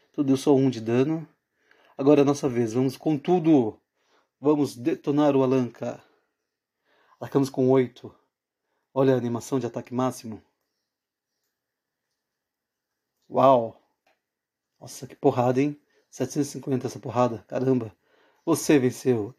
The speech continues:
É, nós vencemos. <laughs> É,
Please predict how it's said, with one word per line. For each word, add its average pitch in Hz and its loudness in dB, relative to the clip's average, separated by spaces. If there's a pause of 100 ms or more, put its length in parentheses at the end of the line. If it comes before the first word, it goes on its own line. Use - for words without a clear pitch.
É, 131 4
nós 131 2
vencemos. 117 -6 (1120)
<laughs> - -8 (2500)
É, 127 4